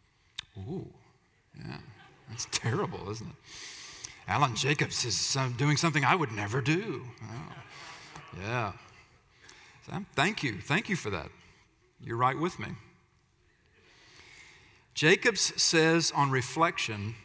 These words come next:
after praying about it and feeling great shame over his reaction. And why do you feel great shame? 'Cause he's a professor at Wheaton College. I'm not supposed to do this. Those words aren't supposed to come out of my mouth. My, my, my hand isn't supposed to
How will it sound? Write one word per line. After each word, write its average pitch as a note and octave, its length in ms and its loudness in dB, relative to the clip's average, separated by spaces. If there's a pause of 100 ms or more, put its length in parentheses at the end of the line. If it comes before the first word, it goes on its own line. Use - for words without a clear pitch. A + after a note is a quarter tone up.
after B2+ 260 2
praying D#3 380 0
about A#2+ 280 2
it B2 120 -2
and G#2+ 120 -4
feeling C3 380 0
great B2+ 320 0
shame D#3 540 2
over A2+ 200 -2
his G#2+ 140 -4
reaction. G#2 460 -6 (1600)
And G2+ 120 -4
why A2+ 100 6
do B2+ 60 0
you B2+ 40 0
feel C#3 160 2
great C3+ 200 2
shame? D#3 240 0
'Cause A#2 160 -4
he's C#3+ 160 -2
a G#2 40 -6
professor B2+ 640 -4
at G#2+ 80 -8
Wheaton B2+ 240 -4
College. - 580 -6 (640)
I'm G3+ 60 -6
not A2+ 140 -2
supposed - 280 -4
to G#2 80 -10
do G#2 160 -4
this. C3 240 -2
Those B2+ 220 -2
words G#2+ 260 -2
aren't A#2 120 -6
supposed A#2+ 160 -6
to - 60 -8
come A#2 120 -2
out A2+ 80 2
of A2 60 -4
my C#3 80 0
mouth. G3 120 -2 (160)
My, D3+ 160 4 (300)
my, D3+ 240 4 (200)
my C#3+ 160 4
hand C3 320 2
isn't B2 140 0
supposed B2+ 240 -2
to A2 140 -4